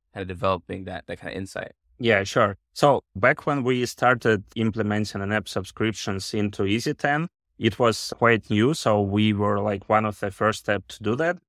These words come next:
Speaker 2: And we faced lots of technical difficulties, obviously, bo-, both on I O S and Android side.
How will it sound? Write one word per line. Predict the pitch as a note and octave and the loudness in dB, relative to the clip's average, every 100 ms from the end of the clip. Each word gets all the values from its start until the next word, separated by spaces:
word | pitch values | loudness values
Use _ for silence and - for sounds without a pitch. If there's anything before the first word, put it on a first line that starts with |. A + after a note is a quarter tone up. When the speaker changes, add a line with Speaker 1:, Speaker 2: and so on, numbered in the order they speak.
| _ _ - | _ _ 0
Speaker 2:
And | G#2 G#2+ G2+ G#2+ | 2 2 2 -2
we | G#2+ A2+ A#2 A2+ A2 G#2+ G#2+ G2+ G2+ G2+ | 0 2 2 2 2 2 2 2 2 -2
faced | - G#2+ G#2 - - | 0 0 0 -6 -4
lots | A2 A2+ - | 0 0 0
of | G2 | -4
technical | - A2+ - D3 D#3 | 0 0 0 -4 -4
difficulties, | C3+ C#3 - - A#2 - A2 | 0 -4 -4 -6 -6 -6 -6
obviously, | G#2+ G2 G2+ G2 - G2+ G2+ _ _ | -4 -4 -4 -4 -4 -6 -6 _ _
bo-, | A2+ A2+ | 0 0
both | G#2 A#2 A#2+ - | 4 4 4 2
on | G#2 G2+ - _ _ _ | -2 -2 -6 _ _ _
I | - G#2+ | 2 4
O | |
S | G#2 G2+ - | 4 2 0
and | G2 | -4
Android | G2 G2+ G#2 G2+ G2 | -2 0 0 0 0
side. | - G2 G2 | 0 0 -2